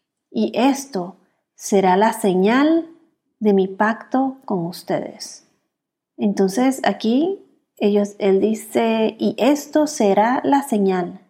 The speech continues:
de mi pacto con ustedes". La circuncisión llegó a ser considerada como una señal única del pacto de Dios con Israel, y poco a poco se fue convirtiendo como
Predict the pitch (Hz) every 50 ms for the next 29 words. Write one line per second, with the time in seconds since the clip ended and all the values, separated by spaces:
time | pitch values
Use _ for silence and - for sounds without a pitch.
0 | _ _ 185 175 180 180 185 - - 214 233 233 - - 254 247 - 226 196 180
1 | 175 - - - - - - - _ - - - - - _ _ _ _ _ _
2 | _ _ - - - - - _ _ _ - 226 214 220 220 202 196 208 196 190
3 | 190 208 196 - - 285 302 302 277 240 208 196 185 180 - - _ _ _ -
4 | 214 208 196 190 196 190 185 185 185 190 196 - - - 247 - 254 233 233 240
5 | 254 254 254 262 247 226 214 208 214 226 214 190 175 170 180 - _ - 180 175
6 | 175 170 165 160 151 151 151 - _ _ _ _ _ _ _ _ - 208 202 220
7 | 247 233 - 233 202 190 190 190 196 - - - - 285 302 302 277 240 226 -
8 | 196 180 190 180 175 170 - 185 175 180 - 247 226 208 190 175 165 170 165 165
9 | 175 - - - 214 202 190 185 - 160 160 160 175 208 220 - - - - -
10 | _ _ _ _ _ _ _ _ _ _ - - 226 214 208 202 196 196 196 -
11 | 202 202 262 269 277 269 311 302 294 294 - 311 320 330 320 320 - 277 254 -
12 | 220 214 220 262 254 233 226 208 202 - 208 196 190 190 226 247 240 247 220 202
13 | 185 180 170 160 - -